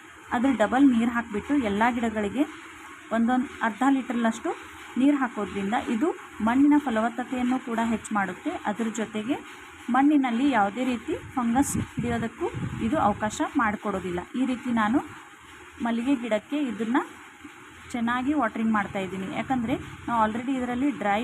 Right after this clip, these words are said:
ಫರ್ಟಿಲೈಸರ್ ಹಾಕಿರೋದ್ರಿಂದ, ಮಣ್ಣು ತುಂಬ ಡ್ರೈ ಇರೋದ್ರಿಂದ ಚೆನ್ನಾಗಿ ಇದಕ್ಕೆ ವಾಟರಿಂಗ್ ಮಾಡಲೇಬೇಕು. ಇಲ್ಲ ಅಂತಂದ್ರೆ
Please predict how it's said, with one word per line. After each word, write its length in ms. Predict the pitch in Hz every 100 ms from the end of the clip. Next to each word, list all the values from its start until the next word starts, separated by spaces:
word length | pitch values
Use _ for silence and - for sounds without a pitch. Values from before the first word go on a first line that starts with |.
| 254
ಫರ್ಟಿಲೈಸರ್ 560 | 247 233 226 220 226 220
ಹಾಕಿರೋದ್ರಿಂದ, 680 | 202 - 190 180 180 180 233
ಮಣ್ಣು 340 | 220 220 254
ತುಂಬ 240 | - 214 214 202
ಡ್ರೈ 180 | 196 196 208 196
ಇರೋದ್ರಿಂದ 380 | 185 180 180 240 277 -
ಚೆನ್ನಾಗಿ 420 | 214 226 247 233
ಇದಕ್ಕೆ 260 | 214 202 302 - - - 220
ವಾಟರಿಂಗ್ 400 | 220 262 349 -
ಮಾಡಲೇಬೇಕು. 600 | 226 202 190 180 - - 240
ಇಲ್ಲ 120 | 247
ಅಂತಂದ್ರೆ 500 | 214 196 196 185